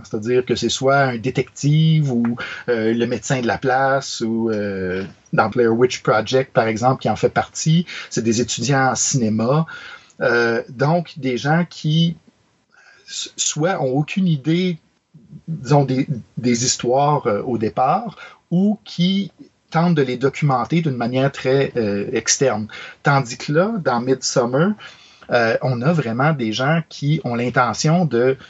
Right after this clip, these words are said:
dès le départ, de s'intégrer dans le groupe, de se plonger dans le groupe. Donc, c'est, on n'est pas en face de juste une légende, on est en pla-, en face de gens qui, euh, vivent, euh,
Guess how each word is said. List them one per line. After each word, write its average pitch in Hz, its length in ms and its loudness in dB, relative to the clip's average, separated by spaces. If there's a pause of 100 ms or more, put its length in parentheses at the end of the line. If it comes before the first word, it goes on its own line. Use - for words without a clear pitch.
(260)
dès 139 160 0
le 185 60 2
départ, 143 540 2
de 120 300 -4 (640)
s'intégrer 156 800 0
dans 117 140 -6
le 104 80 -6
groupe, 117 340 -2 (540)
de 127 120 2
se - 120 -2
plonger 151 540 2
dans 120 140 -4
le 110 80 -6
groupe. 107 320 -4
Donc, 107 220 -4
c'est, - 140 -8 (160)
on 107 200 -4
n'est 120 240 0 (140)
pas 143 180 2
en 131 80 2
face 143 260 0
de 127 240 -4
juste 135 340 0
une 131 140 0
légende, 139 460 2
on 131 100 0
est 131 140 -2
en 113 120 0
pla-, - 280 -2
en 113 100 -4
face 156 280 0
de 110 140 0
gens 139 420 0 (540)
qui, 156 480 0
euh, 113 220 0
vivent, 135 500 0
euh, 104 180 0